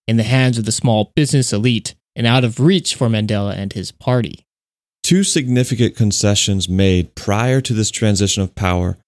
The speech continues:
Speaker 2: were allowing the central bank to be independently led outside government control by an apartheid-era director and the acceptance of an eight hundred and fifty million dollar loan from the I M F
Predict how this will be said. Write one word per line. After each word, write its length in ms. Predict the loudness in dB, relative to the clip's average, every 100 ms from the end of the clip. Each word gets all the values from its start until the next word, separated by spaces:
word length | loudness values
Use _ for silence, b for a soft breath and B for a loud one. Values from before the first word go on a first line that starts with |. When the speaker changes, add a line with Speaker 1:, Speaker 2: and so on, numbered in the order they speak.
| _
Speaker 2:
were 140 | 2 4
allowing 440 | 4 2 4 2
the 80 | 2
central 460 | 0 0 0 0 0
bank 480 | 0 0 -2 -8 _ _
to 80 | -4
be 220 | -2 0
independently 720 | 2 2 2 2 2 2 2
led 400 | 2 2 0 -2 -2
outside 540 | -2 -2 -2 -2 0
government 420 | 0 0 0 0
control 460 | -2 -2 0 2 2
by 220 | 2 0
an 80 | 0
apartheid-era 840 | -2 -2 -2 0 0 0 2 0
director 600 | 0 0 0 -2 -2 -4 -4 _ _
and 140 | 0 2
the 80 |
acceptance 640 | 2 0 -2 -2 0 0 2
of 100 | 0
an 120 | -2
eight 240 | 0 0 0
hundred 360 | -2 0 2
and 120 | 0 -2
fifty 460 | 0 -2 0 0
million 460 | 2 4 4 2 2
dollar 320 | 2 2 0
loan 520 | 2 2 2 0 -4 -10 _ -2
from 140 | 2
the 160 | 2 0
I 220 | 0 2
M 160 | 2
F 280 | 0 -2 -6